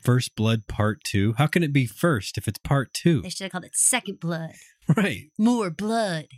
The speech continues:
Speaker 1: More blood would have been
Speaker 2: <laughs>
Speaker 1: better.
Speaker 2: Uh, but what does First Blood mean, Paul?
Speaker 1: That means that you're the first to get a, a meaningful blow in a, in a fight or some sort of violent exchange.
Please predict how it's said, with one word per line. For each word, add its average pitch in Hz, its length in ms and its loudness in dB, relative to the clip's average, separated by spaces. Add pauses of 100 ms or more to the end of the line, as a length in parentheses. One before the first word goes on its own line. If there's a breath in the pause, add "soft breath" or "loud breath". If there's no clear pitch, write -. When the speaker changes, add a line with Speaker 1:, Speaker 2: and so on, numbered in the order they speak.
(300)
Speaker 1:
More 135 260 4
blood 139 380 2
would 104 80 -2
have 104 100 2
been 95 300 0 (240)
Speaker 2:
<laughs> - 240 -8
Speaker 1:
better. 101 300 -2 (600 loud breath)
Speaker 2:
Uh, 269 240 2
but 262 160 0
what 370 140 -2
does 427 200 -2
First 302 280 -2
Blood 226 240 0
mean, 175 380 0
Paul? 156 440 -6 (880 loud breath)
Speaker 1:
That 104 300 0
means 120 460 4
that 117 80 2
you're 123 120 4
the 120 60 0
first 131 380 0
to 127 100 0
get 120 200 2
a, 104 180 -2
a 107 40 0
meaningful 117 580 2
blow 107 600 0
in 95 160 0
a, 95 240 0
in 107 160 0
a 92 480 0
fight 117 480 -2
or 90 300 -2
some 101 240 -4
sort 98 240 -2
of 85 280 -6
violent 107 440 0
exchange. 92 880 -2